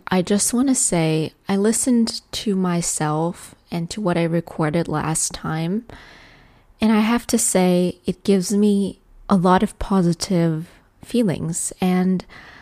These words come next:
I really hope that you feel the same, because I love making this. I love podcasting, and I love sharing what I create and what I record with the world. And I really hope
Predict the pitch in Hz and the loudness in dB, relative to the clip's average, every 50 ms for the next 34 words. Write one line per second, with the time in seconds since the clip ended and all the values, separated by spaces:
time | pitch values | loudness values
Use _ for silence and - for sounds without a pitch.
0 | - - - - - - _ _ - 214 202 202 214 233 247 254 220 - - - | -20 -20 -20 -20 -20 -20 _ _ 2 4 6 6 6 6 6 4 2 2 -2 0
1 | - 220 208 185 - - 190 - 175 185 185 - - - 208 208 196 170 170 175 | 2 2 2 2 2 2 0 2 2 -2 -4 -4 -4 -2 -2 -2 0 -2 -2 -4
2 | - - - - 170 170 165 160 165 165 - - - 226 220 190 - - 202 208 | -4 -6 -8 -6 -6 -6 -4 -4 -4 -4 -4 -2 0 0 0 0 0 2 2 2
3 | 214 208 202 196 190 185 175 170 - 170 165 160 165 - 180 165 165 156 156 147 | 4 4 4 4 4 4 2 2 0 -2 -2 -2 -2 -4 -4 -4 -4 -4 -4 -6
4 | 156 - - - - 196 196 196 196 196 196 196 196 196 196 190 - - - - | -6 -6 -8 -6 -4 -4 -2 -2 -2 0 0 0 0 0 -2 -4 -6 -8 -8 -8
5 | - - - 190 175 151 156 - - - - - 156 156 156 - - 180 180 185 | -8 -8 -6 -6 -4 -4 -4 -4 -6 -6 -6 -8 -8 -8 -8 -8 -6 -4 -2 -2
6 | 185 185 185 190 196 196 202 202 208 202 202 - - - - 185 170 175 175 175 | 0 0 -2 -2 -2 0 0 0 0 -2 -4 -6 -8 -6 -4 -4 -2 -2 -2 -2
7 | 175 175 175 - - - - - - - - - _ _ _ _ _ - 180 170 | -2 -4 -6 -8 -12 -18 -20 -20 -20 -20 -20 -20 _ _ _ _ _ -6 0 2
8 | 196 202 202 202 202 190 - - _ _ _ _ _ - - - 185 - - 165 | 2 4 4 4 2 2 0 -2 _ _ _ _ _ -8 -4 -4 -4 -2 0 0
9 | 170 170 180 190 - - 185 185 185 175 170 170 165 165 160 - - - - 190 | 2 2 0 0 -2 -2 -2 0 0 0 0 -2 -2 -4 -6 -8 -8 -4 -2 0
10 | 185 175 165 170 - - 170 - 170 160 185 - 190 196 190 165 143 143 143 156 | 0 0 -2 -2 -4 -8 -6 -6 -6 -8 -6 -4 -2 -2 -2 -2 -2 -4 -6 -8
11 | - - - - _ _ _ _ - 202 196 190 185 180 180 185 175 - - - | -8 -12 -14 -16 _ _ _ _ -2 0 2 2 2 2 2 0 0 -2 -6 -4
12 | - 196 190 180 208 226 214 240 226 240 226 - - - - - - - - - | -2 -2 0 0 0 0 2 2 2 0 0 -2 -6 -12 -20 -20 -20 -20 -20 -20
13 | - - - - - - - - - 208 98 92 85 - - | -20 -20 -20 -20 -12 -8 -6 -2 2 4 4 4 2 0 -4